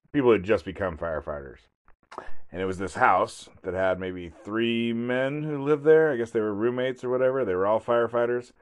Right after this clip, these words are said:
And they were all, like, super rocked. I mean, you know, were they taking steroids? I would say yes, but maybe not. And they were just, like, s-, physical specimens. They all had kinda, like, military-style haircuts.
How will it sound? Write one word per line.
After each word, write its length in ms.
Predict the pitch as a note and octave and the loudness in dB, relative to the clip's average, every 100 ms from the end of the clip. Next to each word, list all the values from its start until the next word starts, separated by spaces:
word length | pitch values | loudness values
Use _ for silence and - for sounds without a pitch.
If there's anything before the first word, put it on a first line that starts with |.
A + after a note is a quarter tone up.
| - - _ | -20 -20 _
And 100 | F#2+ | -4
they 80 | F#2+ | -2
were 140 | G2 | 0
all, 260 | A#2 A#2 G#2+ | 4 4 4
like, 220 | F#2+ E2+ | 2 -2
super 760 | - - - - B2+ A#2+ A2 | -12 -16 -16 -8 -6 0 0
rocked. 460 | G2+ F#2+ F2 E2+ F2 | 4 2 2 -2 -8
I 60 | E2 | -8
mean, 260 | E2+ D#2+ | -8 -12
you 80 | E2+ | -12
know, 100 | D#2 | -12
were 100 | D#2 | -8
they 120 | F2+ | -8
taking 320 | F2 G2+ F#2 | -4 -6 -6
steroids? 640 | E2 - G2+ G2+ G2+ G2 - _ _ _ - _ _ - | -10 -2 0 0 -2 -6 -18 _ _ _ -20 _ _ -6
I 160 | G2+ | -4
would 140 | F2+ D#2 | -4 -6
say 160 | E2+ | -8
yes, 380 | E2 E2 E2 - _ | -6 -6 -6 -8 _
but 100 | B2 | -8
maybe 240 | F#2+ E2 | -8 -8
not. 360 | D#2 D#2+ D#2+ - _ _ _ _ _ _ _ | -10 -10 -10 -14 _ _ _ _ _ _ _
And 120 | F#2 | -8
they 60 | F#2 | -6
were 80 | F#2 | -4
just, 260 | G2+ F#2+ | -4 -4
like, 140 | F#2 E2 | -6 -10
s-, 380 | - - - - _ _ _ - | -14 -18 -20 -20 _ _ _ -8
physical 380 | C#3 B2 B2+ A2 | -8 -4 -4 -4
specimens. 680 | - A2+ - G#2+ G#2 G2 | 0 0 0 -6 -4 -6
They 120 | F#2 G2 | -4 0
all 180 | A2 | 2
had 260 | G#2 G2+ F#2+ | 2 0 -2
kinda, 220 | G#2 G2+ | -4 -4
like, 340 | F#2 F2 D2+ E2 | -4 -4 -8 -14
military-style 1080 | F#2 G#2 G2+ - G#2 F2+ - G#2+ F#2+ E2+ | -6 -2 -2 -2 -4 -4 -4 -2 -2 -2
haircuts. 760 | D#2 G#2 F#2 E2+ D2+ C2 - | -4 -4 -4 -6 -8 -10 -20